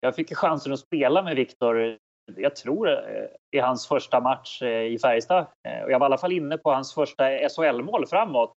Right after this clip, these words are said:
eh, där han tog pucken och, eh, helt själv var till Linköping, tror jag, och åkte in och, och satte ett av sina patenterade handledsskott.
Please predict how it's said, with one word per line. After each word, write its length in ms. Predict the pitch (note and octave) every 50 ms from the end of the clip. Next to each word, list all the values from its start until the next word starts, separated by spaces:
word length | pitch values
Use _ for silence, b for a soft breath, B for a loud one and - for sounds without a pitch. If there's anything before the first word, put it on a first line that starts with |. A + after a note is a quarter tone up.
| - A#2+
eh, 80 | A#2
där 160 | A2+ G#2+ A#2 A#2
han 100 | B2 A#2+
tog 220 | - A#2+ G#2+ -
pucken 320 | A#2+ A2+ - - B2 A2 A2+
och, 140 | A2+ A2 - - _ _ _ _ _ _ _ _ B2+
eh, 180 | B2+ A#2+ A#2 A2+
helt 220 | A#2+ B2+ A#2+ A#2
själv 280 | - - C3 B2+ B2 A#2
var 160 | A2+ A2 A#2
till 140 | A2+ - B2
Linköping, 520 | B2+ A#2+ A2+ A2 - D3 C#3 - C#3+ B2
tror 200 | G#2+ A#2+ A#2+ A#2
jag, 80 | A2+ A2+
och 60 | A2+
åkte 180 | A2 - - A#2
in 220 | A2+ A2 A2 A2
och, 420 | A2 G#2+ G#2+ G#2+ - - - G#2+ G#2+
och 280 | G#2+ A2 F2+ G#2 G#2
satte 300 | - - A2+ G#2+ - A#2
ett 120 | G#2+ - A#2+
av 60 | A2+
sina 220 | - A#2 A2+ A2+
patenterade 580 | - A#2+ A2+ - A#2+ A2+ - A2+ A2 A2 A2 A2+
handledsskott. 560 | A2+ A2+ A2 A2 G#2+ G#2 - A2+ A2+ -